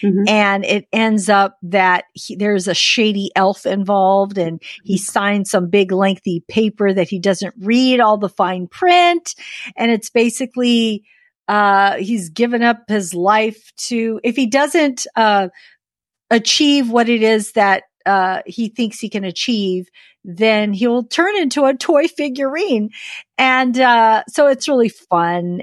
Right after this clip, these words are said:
Speaker 2: It's Eddie Murphy. He's, he, he's just a fun person to watch. So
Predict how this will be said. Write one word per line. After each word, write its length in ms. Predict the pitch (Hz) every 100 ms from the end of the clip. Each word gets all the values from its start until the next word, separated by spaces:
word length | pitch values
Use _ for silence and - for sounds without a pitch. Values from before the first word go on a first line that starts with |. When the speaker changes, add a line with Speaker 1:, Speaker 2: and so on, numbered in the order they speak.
| -
Speaker 2:
It's 200 | 254 254 -
Eddie 220 | 254 277
Murphy. 540 | 196 185 180 196 180 180
He's, 540 | 254 240 214 - -
he, 280 | - 247 240
he's 380 | 214 269 240 -
just 160 | 208 -
a 60 |
fun 320 | 190 214 190 185
person 360 | 196 - 185
to 80 | 165
watch. 400 | 165 160 - -
So 360 | - - 160 151